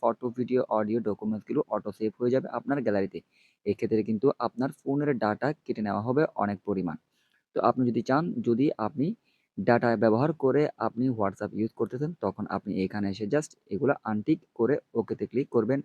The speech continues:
এরপর থেকে আপনাকে কেউ কোনো ফটো দিলে এগুলা আর অটোমেটিক্যালি ডেটার বিনিময়ে ডাউনলোড হবে না। তো এখানে দেখুন নিচের যে অপশনটি আছে when connected Wi-Fi, এখান থেকেও আপনি কি করবেন, চাইলে এগুলা সব টিক মার্ক রাখতে পারেন, কেননা Wi-Fi হচ্ছে সম্পূর্ণ ফ্রি।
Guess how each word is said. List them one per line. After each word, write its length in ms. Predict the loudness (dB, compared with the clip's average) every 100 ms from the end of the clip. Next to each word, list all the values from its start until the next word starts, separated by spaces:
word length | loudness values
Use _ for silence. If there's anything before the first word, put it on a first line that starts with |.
| -4
এরপর 200 | -4 -4 -6
থেকে 160 | -6 -4 -4
আপনাকে 260 | -4 -6 -6 _ _ _ _ 6
কেউ 120 | 6 6
কোনো 140 | 0 0
ফটো 240 | 0 2 2
দিলে 140 | 4 4 4
এগুলা 220 | 4 4 2 0
আর 80 | 0 -2
অটোমেটিক্যালি 500 | -4 -8 -6 -4 -4 4
ডেটার 260 | 4 4 2 2
বিনিময়ে 360 | 0 0 0 0
ডাউনলোড 320 | 2 2 -2 -4
হবে 180 | -6 -6 -6
না। 40 | -10 _
তো 40 | -14 -6
এখানে 220 | -4 -2 2 2
দেখুন 180 | 2 0
নিচের 260 | -2 2 2 0 _ _ _ _
যে 100 | 6 6
অপশনটি 300 | 6 2 2 2
আছে 120 | 2 0
when 220 | 2 2 0 0
connected 320 | -2 -4 -6 0
Wi-Fi, 320 | 0 0 -2 -4 -6 -6
এখান 180 | -4 -4 -2
থেকেও 240 | 2 4 4
আপনি 160 | 2 -4 -4
কি 60 | -4
করবেন, 220 | -2 -2 -2
চাইলে 180 | 0 2
এগুলা 180 | 2 0 0
সব 100 | -4 -4
টিক 140 | -8 -2
মার্ক 140 | -2 0 -2
রাখতে 200 | -2 -4 -4
পারেন, 180 | -4 -8 -4
কেননা 260 | 0 2 0 -4 _ _ 2
Wi-Fi 320 | 2 4 0 -2
হচ্ছে 180 | -4 -4 -4
সম্পূর্ণ 300 | -4 -2 -2 -4
ফ্রি। 140 | -2